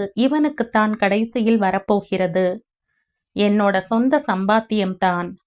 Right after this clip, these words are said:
ஆனாலும் ஒரே மகனுக்கு தராம நான் அத்தை வேற யாருக்கு கொடுத்துற போறேன்?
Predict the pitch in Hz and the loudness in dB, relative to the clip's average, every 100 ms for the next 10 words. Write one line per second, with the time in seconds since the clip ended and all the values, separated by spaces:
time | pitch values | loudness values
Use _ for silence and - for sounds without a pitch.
0 | - 196 196 196 196 190 190 190 - 254 | -2 0 2 0 -2 -2 -6 -4 2 4
1 | 294 320 247 185 226 233 233 226 170 185 | 4 2 0 0 0 0 -4 -4 -2 0
2 | 202 202 190 185 - _ _ - 208 196 | 0 0 -2 -4 -10 _ _ -2 0 0
3 | 190 185 214 - 226 190 208 277 320 254 | -2 -4 -8 0 2 2 2 2 2 2
4 | 262 277 302 226 247 262 254 233 233 247 | 0 -4 -4 -2 -2 -2 -2 0 0 0